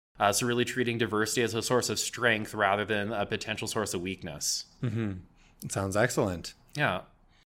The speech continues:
Speaker 1: Um, and then as you pointed out, then, yeah, we collect this data, get them to do the one week of follow-up where it's like the, the daily component, and then we compile all that data into a report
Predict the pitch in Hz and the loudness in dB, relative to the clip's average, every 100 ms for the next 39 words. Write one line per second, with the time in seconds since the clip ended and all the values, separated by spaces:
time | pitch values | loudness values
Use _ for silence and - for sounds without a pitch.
0 | _ _ 123 104 95 107 135 135 127 123 | _ _ 2 2 2 0 2 4 6 4
1 | 123 131 123 113 98 113 127 117 104 110 | 2 -2 -2 4 4 4 4 2 2 2
2 | 92 - 117 117 127 - 113 113 113 113 | 0 4 4 4 2 4 4 4 2 0
3 | - _ - 120 123 117 120 120 113 107 | -6 _ 2 4 4 0 2 2 2 4
4 | 113 117 113 113 113 101 107 107 117 110 | 2 2 0 0 4 6 6 4 2 2
5 | 107 113 110 113 98 101 98 101 117 120 | 2 0 0 0 0 2 2 2 -2 -2
6 | 123 120 135 165 - _ _ _ 120 113 | 0 2 0 -2 -6 _ _ _ 0 4
7 | 113 117 120 120 - 110 113 107 110 123 | 4 4 0 -2 4 4 6 6 6 6
8 | 120 120 113 117 117 113 113 - 117 110 | 4 2 0 0 0 -2 -2 -2 0 0
9 | 104 98 131 104 98 | -2 -2 2 4 4